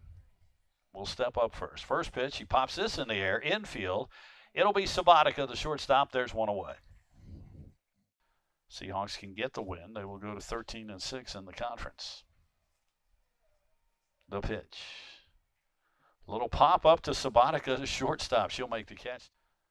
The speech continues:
Seahawks can get the win. They will go to thirteen and six in the conference. The pitch. Little pop up to Sabatica, the shortstop. She'll make the catch.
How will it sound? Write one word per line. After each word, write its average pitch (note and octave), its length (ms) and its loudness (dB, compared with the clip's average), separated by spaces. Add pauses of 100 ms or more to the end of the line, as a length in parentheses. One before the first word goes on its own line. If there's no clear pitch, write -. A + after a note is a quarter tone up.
(140)
Seahawks F#2+ 480 -6
can G2 160 -16
get A#2+ 200 -6
the A#2+ 80 -6
win. F#2 320 -12
They G2+ 100 -10
will G2 140 -12
go G#2 160 -10
to G2 60 -12
thirteen A2+ 500 -10
and F#2 100 -14
six B2+ 340 -10
in G2 100 -14
the - 80 -18
conference. - 720 -12 (2000)
The G2+ 120 -6
pitch. - 360 -6 (1500)
Little A2 220 -4
pop D#3+ 360 6
up E3 160 8
to D3+ 100 -4
Sabatica, C3 680 4
the C3+ 80 -6
shortstop. B2+ 640 0
She'll B2 180 -6
make A2 180 -6
the G2 80 -18
catch. B2 360 -12